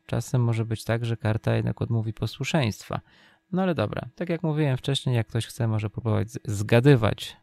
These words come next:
o jaką kartę mi teraz będzie konkretnie się rozchodzić. E, także pewnie niedługo be-, możecie oczekiwać na kolejny odcinek właśnie z testów na tej platformie z Pentiumem cztery trzy zero i będzie rywal dla tej,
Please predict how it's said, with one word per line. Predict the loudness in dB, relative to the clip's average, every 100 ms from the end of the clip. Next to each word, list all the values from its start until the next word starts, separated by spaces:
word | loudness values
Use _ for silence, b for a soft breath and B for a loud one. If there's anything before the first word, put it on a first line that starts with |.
| -4
o | 0
jaką | 2 0 -2
kartę | -2 -2 -2
mi | -2
teraz | 0 -2 -2
będzie | -2 -2 -4 -8 B B B B B -2
konkretnie | 0 0 0 0 0
się | 0
rozchodzić. | -2 0 0 2 0 -4 -10 -14 _ _ b b b b _ _
E, | -8 -4 -4
także | -4 -4 -4 -2
pewnie | 0 2 2
niedługo | 0 -2 2 4 4 0 -2
be-, | -2 -2 -2
możecie | 0 0 0 0
oczekiwać | -2 -2 -6 -4 -4 -4
na | -4 -4
kolejny | -2 0 0 0 -4
odcinek | -6 -2 -2 0
właśnie | 0 0 0 -4
z | -2
testów | -2 -2 -4 -4
na | -2
tej | -2
platformie | -4 -4 0 0 2 2
z | 0
Pentiumem | -2 -2 0 2 2 0
cztery | -2 0 0 0
trzy | -2 -4 0
zero | 2 4 2 0 0
i | 0
będzie | 2 2 2 2
rywal | 2 2 0
dla | 0 0 0
tej, | 2 0 0